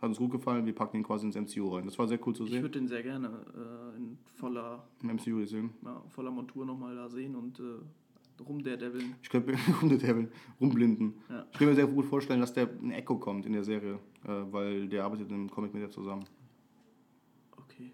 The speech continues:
Speaker 1: Diese
Speaker 2: keine Ahnung.
Speaker 1: Bitches von, ähm,
Speaker 2: Wer?
Speaker 1: diese Bitch von,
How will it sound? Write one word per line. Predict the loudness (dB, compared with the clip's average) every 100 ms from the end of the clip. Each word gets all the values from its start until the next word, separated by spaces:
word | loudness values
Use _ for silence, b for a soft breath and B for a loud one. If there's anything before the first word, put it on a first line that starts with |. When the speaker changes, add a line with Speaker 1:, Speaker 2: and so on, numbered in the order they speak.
| -10
Speaker 1:
Diese | -8
Speaker 2:
keine | -8
Ahnung. | -6
Speaker 1:
Bitches | -4 -4 -6
von, | -6 -6 -6 -8
ähm, | -8 -8 -8 -8 -12 -16 -10
Speaker 2:
Wer? | -4 -4 -4 -12 _ -16
Speaker 1:
diese | -12 -6
Bitch | -6 -6 -8
von, | -8 -6 -6